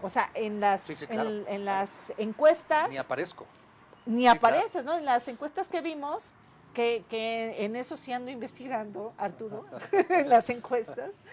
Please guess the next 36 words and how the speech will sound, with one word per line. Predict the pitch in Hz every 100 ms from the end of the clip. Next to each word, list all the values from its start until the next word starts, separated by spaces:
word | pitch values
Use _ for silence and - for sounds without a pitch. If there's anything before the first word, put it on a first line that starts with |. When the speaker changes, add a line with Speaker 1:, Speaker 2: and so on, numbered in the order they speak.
| - - 330
Speaker 1:
este, | - 214 214 247 226 - _ -
pues | 180
no, | 196 240
no | 285
estabas. | 302 - 539 587 - _ _ _ _
Entonces, | 285 294 339 - _ _ _ _
yo | 208 285 311
creo | 359
que | 440
sí, | - 302 294 294 _ _
a | 226
partir | - 214 - 269 320
de | 370 -
ya | 269 254 262 - _ _ -
con, | 233 226 233 - _ _
eh, | 208 208
nombres | 202 254 302 294 254 247 320 - - _ _ _
cruzados | 196 185 233 226 254
con | 208 185
candidatos, | 196 185 190 233 269 - 208 226 349 - - _ _ _ -
o | 190
sea, | - 208 208
con | 180 170
partidos | 175 - 277 294 -
políticos, | 247 254 285 - 269 - 247 240
con | 208 196 170
ya | 226 262 262
todo | 262 285 285
en | 254
el | 226 202
cruce, | 262 254 302 277 -
va | 208
a |
ser | - 208
algo | 196 190
interesante. | 180 190 196 262 254